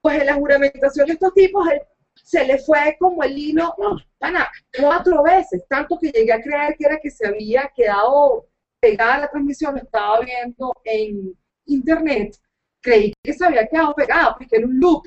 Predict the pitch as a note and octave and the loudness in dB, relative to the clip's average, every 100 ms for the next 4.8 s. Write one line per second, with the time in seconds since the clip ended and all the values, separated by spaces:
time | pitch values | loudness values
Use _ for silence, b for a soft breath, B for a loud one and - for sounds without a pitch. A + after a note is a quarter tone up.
0 | _ - C#4 D#4+ G4+ F#4 - B3+ A#3+ B3 | _ -6 -4 -2 -4 -6 -6 -2 2 2
1 | B3+ C4+ D#4 D4 C#4 C#4 C#4 B3 F4 F#4+ | 0 -4 -8 -8 -6 -6 -2 2 2 2
2 | A#3+ - G3 F3 D#3+ D3 C#3+ _ _ _ | 0 -4 -8 -6 -4 -6 -10 _ _ _
3 | A#3+ A#3+ A#3 A3+ A3 C4 D4 D4 A#3 F3 | -4 -2 0 2 2 2 0 0 -2 -2
4 | F3+ E3 - F#3+ F#3 G#3 A3+ B3 | -2 -4 -6 -4 -2 0 0 -2